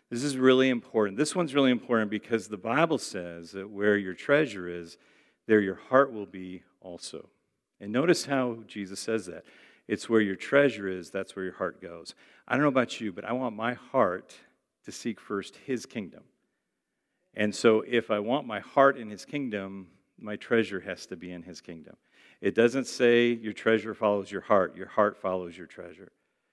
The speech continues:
And so I just encourage you to give.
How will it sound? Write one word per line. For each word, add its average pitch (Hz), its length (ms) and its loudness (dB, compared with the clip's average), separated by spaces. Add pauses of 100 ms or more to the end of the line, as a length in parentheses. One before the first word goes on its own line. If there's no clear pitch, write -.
(440)
And - 100 -8
so 123 140 6
I 120 60 6
just 123 180 -4
encourage 113 560 2
you 92 260 -6
to 90 520 -8 (200)
give. 87 440 -6